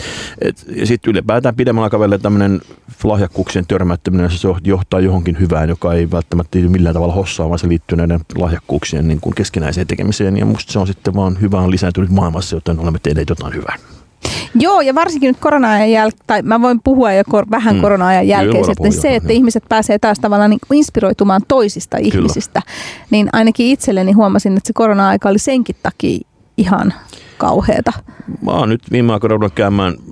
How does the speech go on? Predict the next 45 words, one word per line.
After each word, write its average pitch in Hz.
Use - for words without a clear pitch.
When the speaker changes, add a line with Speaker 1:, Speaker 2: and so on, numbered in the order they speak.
Speaker 1:
niin 95
kuin, 98
lou-, 98
työ-, 104
työlounaalle 95
ja 87
muilla. 87
Mä 95
huomaan, 98
että 98
joka 101
kerta, 120
kun 101
mä 92
tapaan 95
ihmisiä, 90
niin 85
syntyy 85
uusia 85
ajatuksia, 82
ja 80
se -
joka 110
ikinen 95
kohtaaminen 85
on 80
arvokas. 82
Et, 82
et, 87
et, -
et -
siis 95
ihan 117
hirveästä 92
on 85
jääty 85
paitsi. 85
Mä 95
oon 87
sen 87
kaltainen 85
ihminen, 80
että 82
mä 85
ainakin, 82